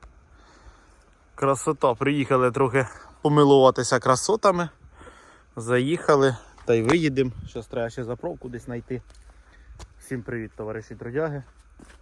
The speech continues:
Дощі в нас були непогані, пройшли, ну, два дні, і сонечко вийшло. І, в общем, сьогодні неділя, вирішили сімейно поїхати десь, е, грибів позбирати. Ну, приїхали в один молодий в ліс,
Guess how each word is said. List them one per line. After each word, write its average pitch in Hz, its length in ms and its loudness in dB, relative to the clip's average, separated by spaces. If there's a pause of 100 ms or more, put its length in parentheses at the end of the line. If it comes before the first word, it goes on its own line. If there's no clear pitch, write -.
(200)
Дощі 135 440 -8
в 117 60 -10
нас 131 180 -6
були 143 280 -6
непогані, 147 600 -6 (180)
пройшли, 147 520 -6 (100)
ну, 160 200 -10
два 127 240 -4
дні, 156 280 -10 (480)
і 120 100 -14
сонечко 135 520 -6
вийшло. 113 360 -10
І, 110 100 -8
в 135 60 -8
общем, 135 360 -10 (260)
сьогодні 123 320 -8
неділя, 120 500 -8 (560)
вирішили 120 540 -8
сімейно 123 480 -6
поїхати 123 540 -8
десь, 120 280 -10 (400)
е, 123 320 -8
грибів 131 320 -6
позбирати. 104 640 -10 (540)
Ну, 139 120 -6
приїхали 123 600 -4
в 107 200 -12
один 127 240 -4
молодий 160 440 -6
в 185 80 -8
ліс, 190 200 -8